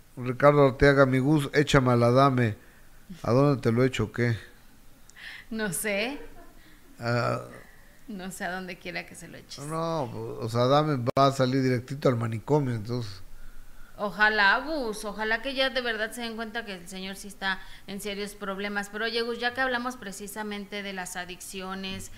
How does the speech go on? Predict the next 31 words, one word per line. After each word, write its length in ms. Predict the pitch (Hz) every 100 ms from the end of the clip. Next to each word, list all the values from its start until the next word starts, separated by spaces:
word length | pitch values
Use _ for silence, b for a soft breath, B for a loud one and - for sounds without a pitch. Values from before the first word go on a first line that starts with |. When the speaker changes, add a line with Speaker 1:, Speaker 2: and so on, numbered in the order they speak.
| B B
Speaker 2:
del 240 | 226 262 202
alcohol 680 | 185 - 190 190 196 202 202
y, 300 | 185 180 -
y 80 | 196
de 140 | 190
muchos 340 | 202 214 226 214
problemas 480 | 202 196 196 196
que 80 | -
a 40 | 180
veces, 420 | 180 202 196 190 b b -
eh, 200 | 196 196
pues, 200 | 196 196
afecta 840 | 180 196 190 214 202 190 180 175 - - - - -
a 100 | -
muchos 420 | 214 220 220 226 202
jóvenes 500 | 208 214 208 190 190
y 40 |
a, 100 | 180 -
a 60 | 190
muchas, 460 | 202 196 208 196
a 60 | -
muchas 280 | 208 196 208
personas, 500 | 220 196 226 226 240
pues 180 | 214 185
uno 180 | 202 208
de 80 |
ellos 200 | 196 202
es 120 | 202 -
Julio 180 | 208
César 360 | 180 190 196 196
Chávez 360 | 202 190 202